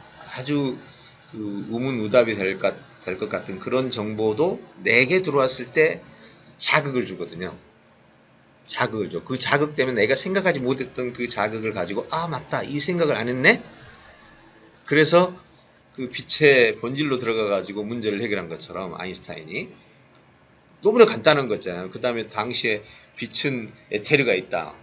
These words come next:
뭐 전달 매개물, 소리처럼 전달 물질이 있다고 했고 그렇게 믿고 있었잖아요. 그러다가 빛의 본질로 들어가니까 매개 물질이 없다라는 것에서 시작해서 오늘날 빛의 광학이 이만큼 나온 거거든요.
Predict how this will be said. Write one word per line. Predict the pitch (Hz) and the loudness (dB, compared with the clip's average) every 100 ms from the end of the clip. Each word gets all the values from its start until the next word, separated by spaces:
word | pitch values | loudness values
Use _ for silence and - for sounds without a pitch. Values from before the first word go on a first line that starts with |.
| - | -20
뭐 | - 87 | -12 -10
전달 | - 123 120 101 | -6 0 0 0
매개물, | 95 120 104 | 0 -2 -2
소리처럼 | - 156 151 117 107 95 - - | -4 -6 -6 -6 -6 -12 -16 -8
전달 | 123 127 120 | -6 -2 -2
물질이 | 101 107 107 117 | -2 -6 -4 -4
있다고 | 104 98 87 | -2 -4 -4
했고 | 92 98 | -8 -8
그렇게 | - 147 131 | -10 -6 -6
믿고 | 101 - | -6 -4
있었잖아요. | 123 92 73 71 76 82 71 - _ _ _ _ _ _ _ _ _ _ - | -4 -4 -10 -14 -12 -14 -16 -20 _ _ _ _ _ _ _ _ _ _ 0
그러다가 | 143 143 131 151 208 - _ _ _ _ _ _ _ - | 4 4 6 6 4 -4 _ _ _ _ _ _ _ -8
빛의 | 143 165 107 | -2 0 -2
본질로 | 101 123 139 160 135 | -4 -4 -2 0 2
들어가니까 | 123 117 101 98 143 196 - - _ _ | 2 2 -2 0 0 0 -6 -20 _ _
매개 | 101 101 143 | -6 0 0
물질이 | 113 101 98 | 0 -6 -4
없다라는 | 101 - 135 104 90 87 | -4 -2 0 0 -2 -6
것에서 | 82 87 80 | -12 -12 -6
시작해서 | 95 - 107 92 92 | -4 -2 -2 -4 -6
오늘날 | 110 110 95 | -2 0 0
빛의 | - - 131 - | -2 0 0 0
광학이 | 107 107 92 | 0 0 0
이만큼 | 98 104 92 | -4 -4 -6
나온 | 80 90 | -8 -6
거거든요. | 80 78 - 127 | -8 -12 -10 -10